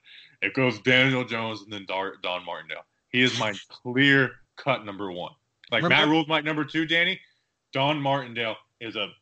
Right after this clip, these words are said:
Speaker 1: a clear number one for me.
Speaker 2: Yeah, that, y-, y-, but some people might think you're crazy for him being a number one. No, you, you're, you're completely right for him being number one. I just put Rhule because I, I, I do like Rhule, and I believe he would be a good head coach.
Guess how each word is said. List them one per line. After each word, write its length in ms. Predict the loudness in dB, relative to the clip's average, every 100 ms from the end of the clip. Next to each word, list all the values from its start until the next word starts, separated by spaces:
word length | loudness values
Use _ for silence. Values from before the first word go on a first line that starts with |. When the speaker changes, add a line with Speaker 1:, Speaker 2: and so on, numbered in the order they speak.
| _
Speaker 1:
a 80 | -18 -16
clear 420 | -16 -6 -4 -4
number 280 | -8 -12 -12
one 160 | -14 -20
for 60 | _
me. 140 | _ _ _ _
Speaker 2:
Yeah, 200 | 0 0
that, 160 | 2 -4
y-, 240 | -6 -8
y-, 260 | -8 -8 -8
but 320 | 2 4 6
some 140 | 4 4
people 160 | 2
might 140 | 0 0
think 160 | 0
you're 100 | 0
crazy 340 | 0 0 0 0
for 120 | -2
him 60 |
being 160 | 0 0
a 40 |
number 180 | 0 2
one. 120 | 2
No, 100 | 2
you, 160 | 0 2
you're, 180 | 2 2
you're 240 | 2 2
completely 460 | 0 -2 4 4 4
right 260 | 6 6
for 140 | 6 -2
him 160 | -2
being 200 | 0 2
number 180 | 2 2
one. 120 | 4
I 100 | 4
just 140 | 4 0
put 140 | -2
Rhule 380 | 0 0 0 -2 -12 -18 -8
because 560 | 0 8 8 6 0 _ _ _
I, 100 | 2
I, 260 | 4 4 2
I 60 | 0
do 200 | -4 -2
like 260 | 0 -2
Rhule, 240 | -2 -2 -2
and 80 | -2
I 100 | -2
believe 460 | -4 -4 -4 -8
he 200 | -8 -8
would 220 | -4 -4
be 140 | -2 -4
a 40 |
good 260 | -2 -4 0
head 180 | 0 4
coach. 440 | 2 2 -2 -14